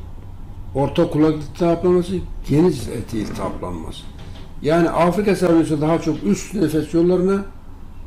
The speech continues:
laranjit gibi, kekik alt nefes yollarına. Yani kekik daha çok akciğerle ilgili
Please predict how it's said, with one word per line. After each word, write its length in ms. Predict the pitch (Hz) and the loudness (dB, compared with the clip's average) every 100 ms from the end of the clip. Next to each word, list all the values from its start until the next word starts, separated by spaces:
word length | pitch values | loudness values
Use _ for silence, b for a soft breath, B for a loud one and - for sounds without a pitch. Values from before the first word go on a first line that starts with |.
| - - - 120 | -14 -14 -4 0
laranjit 560 | 135 147 135 170 - | 4 4 2 -2 -4
gibi, 240 | 156 214 - - - - - - - - - - - | -4 -2 -4 -10 -14 -14 -14 -14 -16 -16 -16 -16 0
kekik 380 | 190 185 202 196 - - - - - | 2 4 2 -2 -8 -14 -12 -8 2
alt 280 | 165 - | 2 2
nefes 380 | 131 101 101 - | -2 -2 -4 -4
yollarına. 360 | 95 87 80 76 104 120 127 | -4 -4 -6 -10 -4 -4 0
Yani 220 | 147 160 | 2 2
kekik 440 | 160 160 185 - 160 | 0 0 -2 -2 0
daha 160 | 165 | 0
çok 180 | 160 - 156 | 0 -2 -2
akciğerle 520 | 160 - 170 156 170 | -2 0 2 4 2
ilgili 420 | 156 175 190 | 4 4 2